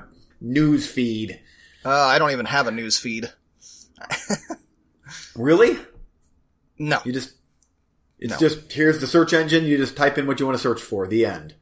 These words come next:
Speaker 2: No, I don't even do that. What am I
Speaker 1: Why?
Speaker 2: gonna go look for, Eugene? What am I gonna go look for? Biden quotes?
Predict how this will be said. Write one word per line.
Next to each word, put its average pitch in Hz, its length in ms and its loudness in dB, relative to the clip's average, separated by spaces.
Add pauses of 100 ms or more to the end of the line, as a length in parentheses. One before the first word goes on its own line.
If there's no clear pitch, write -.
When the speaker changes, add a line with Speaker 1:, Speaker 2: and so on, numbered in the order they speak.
(220)
Speaker 2:
No, 170 260 2
I 160 100 4
don't 160 140 2
even 147 140 -4
do 135 100 -6
that. 127 220 -4 (1500)
What - 140 4
am - 60 6
I - 40 8
Speaker 1:
Why? 196 80 8
Speaker 2:
gonna 233 180 6
go 196 140 2
look 190 140 2
for, 104 340 0
Eugene? 123 460 -6
What 254 100 4
am 302 80 2
I 269 60 6
gonna 226 120 6
go 190 120 4
look 156 140 4
for? 78 280 -8 (720)
Biden 175 400 2
quotes? 208 500 0